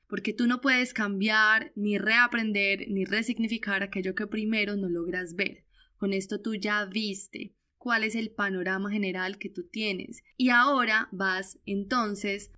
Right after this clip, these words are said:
a definir cuáles son esos conceptos frente a los que tú realmente sí quieres trabajar.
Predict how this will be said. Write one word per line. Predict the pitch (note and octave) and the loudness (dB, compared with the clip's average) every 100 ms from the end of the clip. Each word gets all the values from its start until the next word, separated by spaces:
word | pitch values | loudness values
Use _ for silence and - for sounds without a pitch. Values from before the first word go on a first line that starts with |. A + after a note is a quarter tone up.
| - | 4
a | G#3+ G3+ G3+ A#3 C#4+ | 6 6 4 0 -4
definir | G3 F#3 A#3 B3 - C#4 C#4 C#4 A#3 A3 A3 | -4 0 2 2 4 6 6 6 4 0 -4
cuáles | G#3 F#3+ G3 | -4 -2 -2
son | A3 F#3 | -2 -4
esos | A3 A3+ | -4 -6
conceptos | - A#3+ A#3 C4 A#3 - G3+ G3+ - - | -4 -4 -2 -2 -4 -4 -8 -8 -10 -8
frente | G3 F#3 | -6 -4
a | F#3 | -4
los | F3+ F3 | -6 -6
que | F3+ | -12
tú | - A#3+ C#4 E4+ | -4 0 0 -2
realmente | A3 G3 F3+ F#3 F#3 G3 | -4 -4 -4 -4 -4 -6
sí | - C4+ C#4 | 0 0 0
quieres | F#3+ F3+ - | -4 -6 -6
trabajar. | F#3+ F#3 E3 F#3 F#3+ | -8 -8 -8 -6 -6